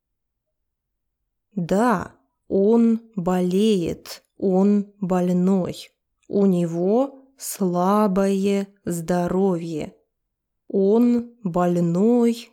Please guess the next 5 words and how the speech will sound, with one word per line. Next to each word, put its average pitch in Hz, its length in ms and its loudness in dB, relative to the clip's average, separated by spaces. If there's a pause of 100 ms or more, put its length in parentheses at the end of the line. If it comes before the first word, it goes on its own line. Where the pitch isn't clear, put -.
и 190 520 -4
старый. 170 1120 -8 (720)
Ему 254 640 2
много 214 800 2
лет? 190 560 -4